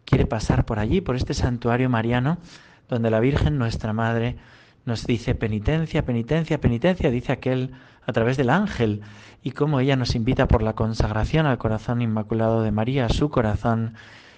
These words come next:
nos invita a la conversión, y también por el rezo del Santo Rosario. Rezad el Rosario todos los días. A veces algunos piensan que las vacaciones son tiempo de, pues ya s-, de descansar incluso de Dios. No, no, no. Las vacaciones son tiempo para descansar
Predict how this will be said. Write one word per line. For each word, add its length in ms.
nos 220
invita 440
a 40
la 140
conversión, 840
y 60
también 260
por 120
el 80
rezo 260
del 160
Santo 340
Rosario. 520
Rezad 340
el 100
Rosario 600
todos 340
los 180
días. 380
A 60
veces 380
algunos 340
piensan 460
que 100
las 140
vacaciones 520
son 200
tiempo 480
de, 440
pues 140
ya 120
s-, 200
de 240
descansar 520
incluso 360
de 100
Dios. 360
No, 160
no, 120
no. 240
Las 260
vacaciones 520
son 220
tiempo 360
para 220
descansar 960